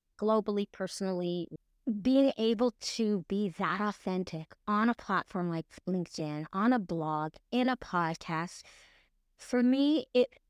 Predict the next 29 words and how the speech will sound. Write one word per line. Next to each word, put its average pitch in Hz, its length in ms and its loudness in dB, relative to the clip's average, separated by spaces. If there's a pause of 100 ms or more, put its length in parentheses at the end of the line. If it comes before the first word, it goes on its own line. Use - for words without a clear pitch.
has 233 140 -2
been 214 240 0
so 247 380 0
freeing. 233 720 -2
Even 247 260 2
in 381 120 4
the 370 80 0
past - 360 -4
three 262 160 -2
years, 294 220 2
I 220 100 0
got - 200 -2
more 214 160 -2
confident 226 560 -4
than 214 100 -2
I 208 100 0
was 208 260 -2
when 220 120 0
you 208 80 0
met 208 200 -2
me 208 120 -2
in 202 80 -2
New 196 80 0
York 220 280 0 (680)
because 208 320 -6
I 226 120 0
got 226 320 -2
more 226 240 -2 (160)
honest. 208 420 -4